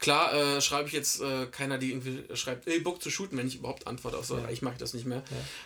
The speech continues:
Speaker 2: Ja.
Speaker 1: Ähm, schreibe jetzt nicht so, "Hey du, ähm, ach, du gefällst mir eigentlich voll gut und so, aber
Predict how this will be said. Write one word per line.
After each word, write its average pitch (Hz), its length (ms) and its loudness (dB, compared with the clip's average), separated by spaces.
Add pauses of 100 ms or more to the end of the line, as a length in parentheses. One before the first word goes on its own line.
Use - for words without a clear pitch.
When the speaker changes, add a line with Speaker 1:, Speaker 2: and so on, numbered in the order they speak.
Speaker 2:
Ja. 131 160 2
Speaker 1:
Ähm, 127 260 0 (1200)
schreibe 139 300 2
jetzt 139 160 4
nicht 139 100 6
so, 147 80 2
"Hey 175 300 6
du, 170 400 6
ähm, 143 280 4 (140)
ach, - 180 0
du 170 60 -4
gefällst 156 260 0
mir 156 60 -2
eigentlich 151 140 -4
voll 160 120 -2
gut 147 260 -2
und 147 120 0
so, 143 240 2
aber 139 380 4